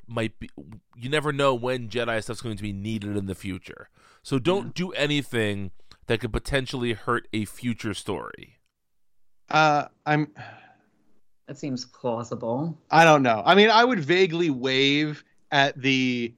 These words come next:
Speaker 3: giant griffin versus demon arc of Clone Wars, but
Speaker 1: <laughs> Right.
Speaker 3: I don't, <laughs> but it, it, it
Speaker 1: But at
Speaker 3: seemed
Speaker 1: that
Speaker 3: very
Speaker 1: point, there,
Speaker 3: weird.
Speaker 1: at that point, not as much was happening in Star Wars. Like, the
Speaker 2: Mm-hmm.
Speaker 1: Clone Wars was kind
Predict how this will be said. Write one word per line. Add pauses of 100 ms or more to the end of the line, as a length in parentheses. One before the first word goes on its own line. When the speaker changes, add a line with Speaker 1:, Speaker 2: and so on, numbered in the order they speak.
(100)
Speaker 3:
giant
griffin
versus
demon
arc (240)
of
Clone
Wars,
but (260)
Speaker 1:
<laughs> (120)
Right. (220)
Speaker 3:
I
don't, (120)
<laughs>
but (280)
it,
it,
it
Speaker 1:
But
at
Speaker 3:
seemed
Speaker 1:
that
Speaker 3:
very
Speaker 1:
point,
there,
Speaker 3:
weird. (140)
Speaker 1:
at (160)
that
point,
not
as
much
was
happening
in
Star
Wars. (540)
Like,
the
Speaker 2:
Mm-hmm.
Speaker 1:
Clone
Wars
was
kind